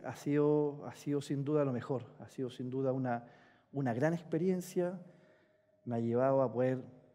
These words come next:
entender algo y poder defenderlo, y de-, defenderlo no desde, como digo, de la, desde la corporación, sino que desde la base de que uno ha visto que Dios actúa,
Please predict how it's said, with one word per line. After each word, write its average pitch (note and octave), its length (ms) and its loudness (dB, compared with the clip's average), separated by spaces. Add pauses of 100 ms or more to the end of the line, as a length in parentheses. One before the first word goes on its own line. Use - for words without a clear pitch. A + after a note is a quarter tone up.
(100)
entender B2+ 760 0
algo D#3 600 2 (120)
y B2+ 120 -4
poder C3 220 -2
defenderlo, A#2+ 600 -2
y G#2+ 40 -4
de-, A2 240 -6 (100)
defenderlo B2 500 -2
no B2+ 180 -2
desde, C#3 280 0
como C#3 160 -2
digo, C#3 160 2
de C3+ 140 0
la, A#2+ 160 2
desde B2 240 -4
la B2 100 0
corporación, A#2 720 -6
sino A#2 300 -6
que A#2 120 -6
desde A2+ 280 -6
la G#2 120 -4
base A#2 300 -4
de A#2+ 120 -2
que A#2 120 -6
uno B2 220 -2
ha A2+ 40 0
visto B2+ 320 -4
que A#2+ 100 -2
Dios B2 200 0
actúa, A#2 360 -4